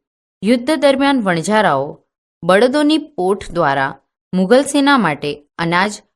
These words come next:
અને ચીજવસ્તુઓ લાવતા હતા. એક રીતે જોઈએ તો વણજારા ભારત અને વિશ્વ વચ્ચેની કડી હતા.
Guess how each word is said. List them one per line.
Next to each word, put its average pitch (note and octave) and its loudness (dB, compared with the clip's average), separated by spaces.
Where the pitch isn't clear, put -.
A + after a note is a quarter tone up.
અને F3 -4
ચીજવસ્તુઓ C4 -2
લાવતા D3+ -2
હતા. C3 -8
એક D4+ -2
રીતે C#4+ -2
જોઈએ E3 -4
તો C#3+ -10
વણજારા C4+ 0
ભારત E3+ -4
અને F3+ -2
વિશ્વ G#3 -4
વચ્ચેની F#3+ -4
કડી D3 -4
હતા. C3 -10